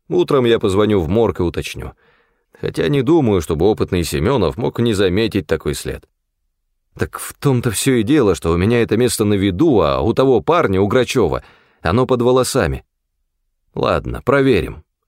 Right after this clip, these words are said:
Спасибо за информацию, Глеб Григорьевич». Лучко выключил телефон. Нет, у этого парня точно не все дома. След он у себя увидел, это ж надо.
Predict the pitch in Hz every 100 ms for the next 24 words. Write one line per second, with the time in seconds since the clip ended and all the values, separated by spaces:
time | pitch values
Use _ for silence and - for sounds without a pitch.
0 | _ - - 156 160 151 127 123 110 110
1 | 110 98 - 78 67 71 69 67 65 62
2 | - - _ _ _ _ _ _ _ _
3 | _ 65 76 78 - 165 131 87 107 92
4 | 82 85 76 - 64 - - 67 71 _
5 | _ _ _ _ _ _ _ _ _ _
6 | _ 58 53 71 - - 98 85 57 98
7 | 90 - 113 - - 78 67 65 - 64
8 | - - - - _ _ _ _ - -
9 | 98 104 76 64 65 - - - 78 -
10 | - 87 - - - 104 123 73